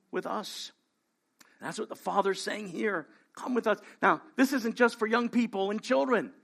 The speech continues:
Because we all face that temptation. We all face that pressure to compromise in the world, to compromise our allegiance to God and to wisdom. Come along with us. There's something here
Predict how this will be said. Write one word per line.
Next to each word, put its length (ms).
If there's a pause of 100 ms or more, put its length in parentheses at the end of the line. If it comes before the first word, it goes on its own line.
(360)
Because 180
we 120
all 240
face 400
that 340
temptation. 680 (180)
We 140
all 240
face 300
that 200
pressure 500 (200)
to 100
compromise 720
in 80
the 80
world, 300
to 80
compromise 760 (220)
our 160
allegiance 640
to 80
God 400
and 140
to 80
wisdom. 760 (920)
Come 400
along 580
with 180
us. 680 (1500)
There's 140
something 440
here 500